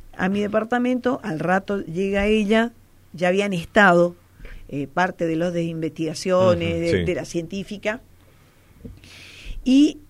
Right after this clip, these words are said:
Speaker 1: este, le digo, "Te cuento, Alejandra, que quería darte, además de la canasta, quería darte unos pesos,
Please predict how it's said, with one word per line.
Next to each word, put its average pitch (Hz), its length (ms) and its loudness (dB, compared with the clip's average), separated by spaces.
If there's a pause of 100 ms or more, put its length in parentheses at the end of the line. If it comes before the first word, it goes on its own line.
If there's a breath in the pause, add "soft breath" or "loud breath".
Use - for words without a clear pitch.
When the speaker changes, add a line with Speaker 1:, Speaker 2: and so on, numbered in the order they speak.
Speaker 1:
este, 202 480 -2
le 208 100 0
digo, 220 200 0
"Te 220 120 -6
cuento, 254 260 -2
Alejandra, 226 600 -4
que 196 320 -8 (180)
quería 175 320 -4
darte, 190 520 0
además 151 520 -6
de 190 100 -4
la 185 120 -4
canasta, 175 560 -6
quería 160 400 -8
darte 170 520 -6
unos 302 260 -4
pesos, 165 580 -6